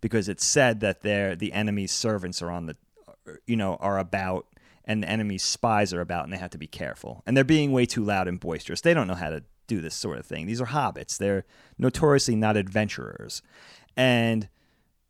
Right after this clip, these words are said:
Strider sort of takes an interest in them. And they think he's one of the bad guys, basically. It turns out that he's sort of put there, puts himself there to help them along, but the hobbits are sort of wary to come around to him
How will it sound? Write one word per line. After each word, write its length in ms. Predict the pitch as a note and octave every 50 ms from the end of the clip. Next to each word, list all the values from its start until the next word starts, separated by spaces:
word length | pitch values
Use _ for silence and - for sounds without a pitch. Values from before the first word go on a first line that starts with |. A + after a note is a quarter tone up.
| _ _ _ _ _ _ _ -
Strider 800 | - - - - D3 D#3 E3+ E3+ C#3 A2 G2+ G2 G2 G2+ - _ _ _ _ _ _ _ _ _ _ _
sort 300 | - - - - B2 A2
of 60 | G#2+ -
takes 280 | - - A#2 G#2 -
an 80 | A2+ F#2
interest 360 | A#1+ A2+ - - G#2+ - -
in 100 | F2+ D#2+
them. 300 | C#2+ C2 A1+ G1+ - - _ _ _ _ _ _ _ _ -
And 180 | A2+ A#2 A#2
they 120 | A#2 A#2+ B2
think 340 | - - E3+ E3+ E3 D#3 -
he's 640 | - - - D3+ C3+ B2 A#2 A2+ A2 G#2 - - A2
one 240 | - G#2 A#2+ A#2 G#2
of 80 | F#2+
the 60 | F2+
bad 240 | A#2+ B2+ B2+ G#2+ E2
guys, 260 | D#2 C#2+ A#1+ A#1+ -
basically. 540 | - C#2 B1+ - - - - C2 G#1 - - _ _ _ _ _ _ _ _ _ -
It 120 | A#2 A2
turns 380 | - - E3+ D#3+ D3 C3+ A#2+ D3
out 480 | D#3 D3+ C#3+ B2+ A#2 - - _ _ -
that 160 | A#2+ G#2+ G2+
he's 440 | - B2+ B2 A#2+ A#2 A2+ A2 G#2+ -
sort 380 | - - - - B2+ A#2 A2
of 120 | G#2 G2 -
put 220 | - D#3 D3 -
there, 200 | B2 G#2+ G2+ G2+
puts 220 | - - C3 - -
himself 400 | A2 G#2 - - A2 G2+ - -
there 180 | G2+ G2+ G2
to 60 | G2
help 320 | F#2+ - - G#2+ G2+ - _ _ _ _
them 180 | - G#2+ F#2+ F#2
along, 480 | F2 F#2 G2+ G2+ G2+ F#2+ F2+ F2+ F2 E2+
but 220 | - F2 C#2+ - - -
the 180 | C3 C3+ C3
hobbits 400 | B2+ C#3+ D3 D3+ D3 C#3+ B2+ -
are 60 | C3
sort 280 | - - - C3+ B2 A#2+
of 160 | A2+ G#2+ G#2
wary 440 | G#2+ G#2+ G#2+ G#2 G2+ G2+ G2 F#2+ F#2
to 140 | - - G2
come 260 | F2+ - - G#2 G2
around 400 | F#2+ F#2+ F#2+ G2 G2 G2 G2 G2
to 80 | - D#2+
him 320 | D#2 D#2 G1+ G1+ - -